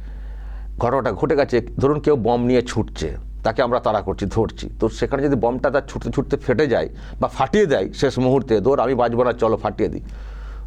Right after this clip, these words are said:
তো এটা তো কিছু করার থাকে না, না? কিন্তু ট্র্যাক যে করে ফেলেছিল আমাদের এজেন্সি,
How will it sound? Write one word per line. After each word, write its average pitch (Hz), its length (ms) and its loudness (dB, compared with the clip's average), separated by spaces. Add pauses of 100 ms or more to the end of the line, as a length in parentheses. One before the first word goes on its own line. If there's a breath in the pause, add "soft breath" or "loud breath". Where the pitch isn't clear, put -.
(120)
তো - 240 0
এটা 147 180 0
তো 156 140 0
কিছু 147 220 -2
করার 139 280 -2
থাকে - 200 -4
না, 107 100 2
না? 165 140 0
কিন্তু 143 220 -2
ট্র্যাক - 420 0
যে 214 120 2
করে 226 200 2
ফেলেছিল 156 640 4
আমাদের 113 380 0
এজেন্সি, 107 520 0